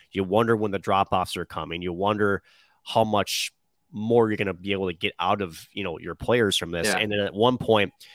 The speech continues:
Speaker 1: at one point, does the front office just pull the plug?
Speaker 2: You know, they remind me of the Minnesota Wild,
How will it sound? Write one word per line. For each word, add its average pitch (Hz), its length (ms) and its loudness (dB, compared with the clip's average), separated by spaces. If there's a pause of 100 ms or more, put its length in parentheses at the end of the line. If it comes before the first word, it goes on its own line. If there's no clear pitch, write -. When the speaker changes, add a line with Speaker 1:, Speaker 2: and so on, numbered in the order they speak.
(160)
Speaker 1:
at 95 160 2
one 110 220 2
point, 113 240 0
does 104 180 -2
the 92 140 -4
front 98 240 0
office 98 400 -2
just - 300 -10
pull 98 180 0
the 78 80 -12
plug? 104 340 0 (460)
Speaker 2:
You 131 140 4
know, 147 280 4
they 117 240 6
remind 139 640 2
me 160 200 -2
of 95 460 2 (100)
the 104 180 -4
Minnesota 117 600 0
Wild, 87 680 0